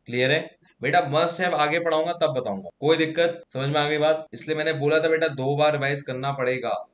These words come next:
दो बार revise करना पड़ेगा। Clear है? ओके, ग्रेट है, great है। आगे चलते हैं जरा, अगला देखो, बहुत अच्छा सवाल है जरा। यहाँ पर देखो जरा, but याद रखो, जो भी conjunction होती है ना, जो भी conjunction होती है, उनके बाद तुरंत preposition नहीं आता। पता है बात? नहीं पता,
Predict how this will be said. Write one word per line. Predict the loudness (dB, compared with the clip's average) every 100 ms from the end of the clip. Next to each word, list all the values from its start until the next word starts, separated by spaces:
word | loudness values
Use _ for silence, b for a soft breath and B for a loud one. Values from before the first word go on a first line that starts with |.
| -14
दो | -10 -4
बार | -2
revise | -2 -4 -4
करना | -10 -10 -10
पड़ेगा। | -8 -10 -10
Clear | -4 -2 -2
है? | -6 -8
ओके, | -8 -8 -14 -20 _ _
ग्रेट | -10 -10 -10
है, | -12
great | -10 -14
है। | -6 -4
आगे | -2
चलते | -4 -6
हैं | -6
जरा, | -6 -10 -6
अगला | -2 0
देखो, | -2 -6
बहुत | -4 -2
अच्छा | -2 -6
सवाल | -6 -4 -4
है | -6
जरा। | -8 -10 -4
यहाँ | 0 0
पर | 0
देखो | -2 0 0
जरा, | -2 -6 0 4
but | 4 2 -6
याद | 0 2
रखो, | 2 4 2 2 -8 _ -16
जो | -6 -4
भी | -4
conjunction | -2 -2 0 -2 0 -2
होती | -2 -4 -4
है |
ना, | -4 -6 -8
जो | -6 -4
भी | -2
conjunction | -2 -2 -4 -4 -6
होती | -6 -8 -8
है, | -8 -10
उनके | -8 -6 0 0
बाद | 2 -2 -2
तुरंत | -4 -4 -4
preposition | -8 -6 -6 -6 -6 -6
नहीं | -8 -10
आता। | -12 -8 -4
पता | -2
है | -2
बात? | -4 -4
नहीं | -8
पता, | -10